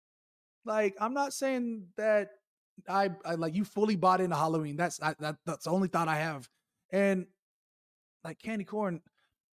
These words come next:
how old are you to like candy corn? Like, I assume your next favorite candy is Werther's Originals.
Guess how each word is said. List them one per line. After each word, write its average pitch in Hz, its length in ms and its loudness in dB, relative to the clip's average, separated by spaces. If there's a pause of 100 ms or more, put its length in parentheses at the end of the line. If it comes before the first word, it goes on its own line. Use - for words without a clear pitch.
how 220 220 2
old 247 260 2
are 277 80 0
you 247 160 0
to 208 80 0
like 170 320 -2
candy 147 240 -10
corn? 131 340 -12
Like, 165 220 -4
I 185 100 4
assume 240 420 0
your 208 120 2
next 196 240 -2
favorite 214 260 0
candy 226 340 -2
is 180 220 -2
Werther's 185 460 0
Originals. 196 720 -4